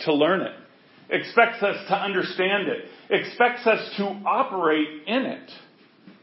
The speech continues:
I want to read a couple of verses. I, I was with the Lord this morning asking what he wanted, and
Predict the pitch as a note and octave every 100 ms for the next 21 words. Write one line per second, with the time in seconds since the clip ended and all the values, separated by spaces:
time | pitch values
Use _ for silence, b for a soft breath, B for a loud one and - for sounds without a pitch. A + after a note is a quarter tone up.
0 | _ _ b b b b - B3 G#3 G3+
1 | F3+ - E3 D#3 D3 D#3 D#3+ - C3+ A#2
2 | C#3 D3+ D3+ D#3 D#3+ D#3 E3+ G#3 G3 F3+
3 | F3+ D#3+ - F3 F#3+ F#3+ D3 C3+ - -
4 | - D#3 E3+ - D#3+ D3+ D#3 - D#3 D3+
5 | E3 F3 C3 G#2 - - _ b b b
6 | b b b - D3+ D3+ C#3+ C#3 -